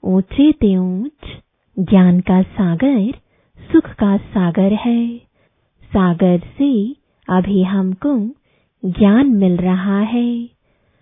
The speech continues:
वही बेहद का बाप अभी प्रैक्टिकल में है। अमरनाथ भी शिव बाबा है ना, दिखाते हैं बर्फ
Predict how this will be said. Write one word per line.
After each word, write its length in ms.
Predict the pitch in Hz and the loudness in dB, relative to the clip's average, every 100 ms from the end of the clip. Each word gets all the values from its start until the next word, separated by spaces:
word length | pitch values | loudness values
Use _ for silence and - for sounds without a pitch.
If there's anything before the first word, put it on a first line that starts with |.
| _ | _
वही 360 | 196 185 180 190 | -4 -2 0 0
बेहद 540 | 175 180 175 185 262 - | 2 4 2 2 -2 -2
का 180 | - 190 | -4 -2
बाप 600 | 180 185 185 214 - - - _ _ _ | -2 -4 -4 -8 -10 -16 -18 _ _ _
अभी 240 | - 185 208 | -4 -2 0
प्रैक्टिकल 800 | - 190 185 _ 196 185 190 185 | 0 0 0 _ -2 0 0 0
में 280 | 190 190 202 | 0 0 -2
है। 260 | 226 247 247 240 247 _ _ _ _ _ - | -2 -2 -2 -4 -10 _ _ _ _ _ -4
अमरनाथ 760 | 190 190 180 185 180 180 180 - | 0 4 4 2 2 0 -2 -6
भी 220 | 220 294 214 214 - _ _ _ _ | -4 -2 -2 -4 -10 _ _ _ _
शिव 280 | - - 294 | -8 -2 -2
बाबा 340 | 208 190 185 185 | 0 -2 0 -2
है 220 | 185 196 | -2 -2
ना, 180 | 185 220 233 233 240 _ _ _ _ - | -2 -4 -6 -8 -16 _ _ _ _ -8
दिखाते 680 | 190 185 - 190 180 - 180 180 | -4 -4 -2 -2 -2 -4 -2 -2
हैं 400 | 185 277 233 220 - _ _ _ - | -2 -2 -4 -6 -12 _ _ _ -10
बर्फ 460 | 175 202 277 277 | -2 0 0 -2